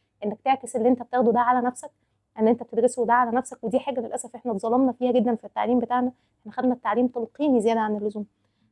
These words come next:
فما، ما خدناش في مناهجنا حاجة ليها فرصة إن أنا أقدر reflect ده، إن تجربتي اللي أنا اتعلمته على ممدوح غير اللي رنا لما اتعلمته فرق معاها في إيه.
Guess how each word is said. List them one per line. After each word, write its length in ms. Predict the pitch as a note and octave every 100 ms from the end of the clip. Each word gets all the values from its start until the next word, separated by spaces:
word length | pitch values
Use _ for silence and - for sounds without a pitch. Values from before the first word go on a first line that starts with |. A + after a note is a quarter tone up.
| _
فما، 320 | A3 A3 G3+ - A3
ما 80 |
خدناش 380 | G3+ G#3+ A3 B3
في 120 | -
مناهجنا 400 | B3 A3+ A#3 C4
حاجة 360 | A#3 B3+ A#3 C4
ليها 180 | B3+ B3+
فرصة 280 | B3 A#3 C4
إن 40 |
أنا 120 | B3+
أقدر 240 | B3 A#3 - - G#3+
reflect 420 | - B3+ C4 -
ده، 180 | C4+ C4+ _ _ -
إن 120 | A#3 A3+
تجربتي 300 | G#3+ C#4 -
اللي 80 | C4
أنا 100 | C4
اتعلمته 440 | A#3 A3 A3+ G#3+
على 120 | G#3+
ممدوح 360 | A3 A3 C#4 A#3
غير 180 | A#3+ B3
اللي 140 | A3+
رنا 220 | A#3 A#3+
لما 160 | A#3 G#3+
اتعلمته 540 | G3 G#3 A3 B3 C4+ -
فرق 220 | A#3+ B3
معاها 220 | A3 G#3+
في 120 | -
إيه. 120 | G#3